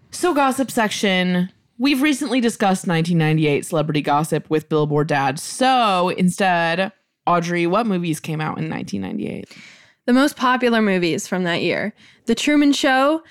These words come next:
Speaker 2: S L C Punk. I don't know that that's most popular, but it's got Matthew Lillard, so I'm
Speaker 1: Mm-hmm.
Speaker 2: mentioning it.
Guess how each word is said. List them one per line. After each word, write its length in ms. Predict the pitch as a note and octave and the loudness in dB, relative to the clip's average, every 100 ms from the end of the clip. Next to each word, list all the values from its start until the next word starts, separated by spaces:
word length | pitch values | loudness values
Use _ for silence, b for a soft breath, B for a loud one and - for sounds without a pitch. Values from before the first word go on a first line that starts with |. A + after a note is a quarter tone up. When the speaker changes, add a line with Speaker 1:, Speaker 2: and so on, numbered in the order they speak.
| B B | B B
Speaker 2:
S 200 | A#3 A3 A#3 | -2 0 2
L 120 | A3 | 0
C 300 | - A3 G#3+ | 0 -2 -2
Punk. 440 | - C4 C4 C4+ - | 0 0 2 0 -2
I 80 | A3+ | 0
don't 120 | B3 | 2
know 100 | B3+ | 2
that 120 | A#3 A3 | 2 0
that's 220 | G#3 - | 0 0
most 280 | G3+ G3+ - | 2 0 0
popular, 400 | G3 G#3 A3 G#3+ | -2 2 2 2
but 320 | F3+ D#3+ - - | 0 -2 -6 -6
it's 160 | G3+ - | -6 -2
got 220 | G#3 F#3 | -2 0
Matthew 320 | F3+ F3 - | 0 -2 -4
Lillard, 420 | - E3+ - A3 | -6 -6 -8 -10
so 100 | - | -12
I'm 140 | - E3+ | -4 0
Speaker 1:
Mm-hmm. 160 | F3 | 0
Speaker 2:
mentioning 340 | E3+ E3+ F3+ | 2 0 0
it. 120 | G#3 | -2